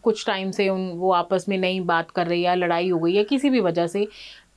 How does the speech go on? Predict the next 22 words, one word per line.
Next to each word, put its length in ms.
एक 300
पर्सन 340
शादी 400
के 100
लिए 160
नहीं 260
मान 200
रहा, 200
लड़का 340
नहीं 160
मान 280
रहा 200
या 140
फिर 160
लड़की 320
नहीं 140
मान 160
रहा, 80
तो 160
ऐसे 360
जो 120
लव 240